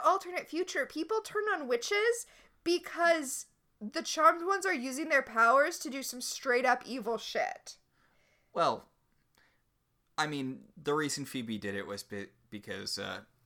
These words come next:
Speaker 2: like, it was revenge because he killed a friend of hers and, uh, they didn't prosecute him because he was famous.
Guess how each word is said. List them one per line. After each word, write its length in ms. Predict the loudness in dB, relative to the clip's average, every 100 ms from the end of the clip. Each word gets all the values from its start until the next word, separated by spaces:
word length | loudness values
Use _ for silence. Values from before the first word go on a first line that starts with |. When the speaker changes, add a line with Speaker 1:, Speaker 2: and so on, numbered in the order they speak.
| -8
Speaker 2:
like, 140 | -6
it 100 | -6
was 160 | -6 -6
revenge 500 | -6 -4 -6 -6 -8
because 300 | -12 -10 -10
he 80 | -12
killed 340 | -12 -10 -10 -10
a 80 |
friend 340 | -12 -10 -10 -10
of 120 | -14
hers 340 | -12 -12 -12
and, 260 | -12 -14 -14 -10
uh, 200 | -10 -10 -12
they 160 | -12
didn't 240 | -10 -12 -12
prosecute 500 | -10 -8 -8 -10 -16
him 120 | -16
because 240 | -16 -16
he 60 | -14
was 140 | -12
famous. 540 | -12 -10 -12 -10 -10